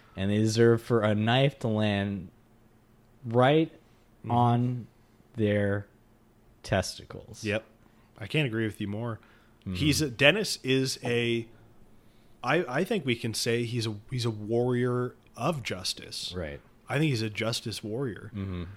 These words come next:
Speaker 2: And
Speaker 1: Of society, of
Speaker 2: Yeah.
Speaker 1: social issues.
Speaker 2: I think so too. I think, I mean, let, if we kinda tie,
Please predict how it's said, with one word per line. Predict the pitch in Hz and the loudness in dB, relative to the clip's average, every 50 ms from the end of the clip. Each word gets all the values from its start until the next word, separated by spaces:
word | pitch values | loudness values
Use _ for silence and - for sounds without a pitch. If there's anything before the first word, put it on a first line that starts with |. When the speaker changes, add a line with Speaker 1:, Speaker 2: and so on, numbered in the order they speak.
| - - - - - - - - 139 | -20 -20 -20 -20 -20 -20 -10 -2 2
Speaker 2:
And | 127 127 123 123 | 4 6 8 8
Speaker 1:
Of | 127 123 120 120 | 8 8 6 4
society, | 123 120 113 - - 127 120 139 165 135 104 90 85 85 85 - | 4 2 2 4 6 6 8 8 6 6 4 2 0 -4 -4 -4
of | 110 107 110 117 | -4 -6 -4 -4
Speaker 2:
Yeah. | 113 110 107 101 98 | -4 -4 -4 -4 -4
Speaker 1:
social | 104 - - 139 139 135 - - 139 123 117 117 - - - | -4 0 4 4 4 4 4 4 4 6 4 4 2 0 0
issues. | 151 147 - - - 95 82 82 87 82 - - - - | 0 0 0 -2 -2 -4 -2 -4 -6 -6 -8 -10 -8 -2
Speaker 2:
I | 120 151 156 | 0 0 2
think | - - 156 - | 2 0 -2 -2
so | - 120 107 101 | 0 -2 -2 -2
too. | - - 139 147 123 104 | -2 -2 0 0 2 2
I | 107 131 | 2 0
think, | - 175 165 139 110 101 | 0 0 -2 -2 -2 -4
I | 123 | -2
mean, | 131 131 127 120 110 120 | 0 0 0 0 -2 -2
let, | 127 139 139 135 | -2 -2 -2 -2
if | 131 123 - | -4 -4 -2
we | 131 120 - - - - | -4 -4 -6 -8 -10 -4
kinda | - 143 135 110 | -2 0 0 -2
tie, | - - 127 127 127 127 | -2 0 2 2 4 2